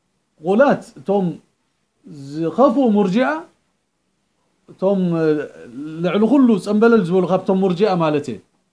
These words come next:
توم متشددين مرجئة. انت لهم الإيمان مجرد تصديق. آمنت بالله تلك أخي لي.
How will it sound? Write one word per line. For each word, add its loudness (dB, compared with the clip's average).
توم 0
متشددين 2
مرجئة. -2
انت -2
لهم 2
الإيمان 2
مجرد 2
تصديق. -6
آمنت 2
بالله 4
تلك 0
أخي 0
لي. -6